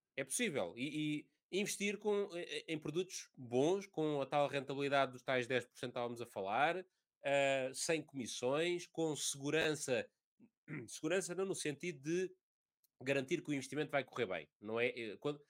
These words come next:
é, é muito importante as pessoas perceberem que, a partir do momento em que saímos do mundo da poupança e entramos no mundo do investimento,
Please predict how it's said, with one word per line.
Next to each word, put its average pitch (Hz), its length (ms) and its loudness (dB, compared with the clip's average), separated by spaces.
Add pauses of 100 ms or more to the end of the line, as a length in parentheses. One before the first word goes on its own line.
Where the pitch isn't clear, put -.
(200)
é, 135 180 -2
é 139 40 0
muito 185 200 2
importante 180 280 -4
as 170 60 -6
pessoas 170 220 -4
perceberem 170 420 -4
que, 107 340 -2 (400)
a - 40 -20
partir 135 140 -6
do 170 60 2
momento 185 220 2
em 170 80 2
que - 80 -8
saímos 170 260 0
do 156 80 -2
mundo 170 180 -4
da 151 80 0
poupança 123 560 -2
e 123 40 -2
entramos 143 300 -2
no 139 60 -6
mundo 113 180 -2
do 113 80 -4
investimento, 135 640 -2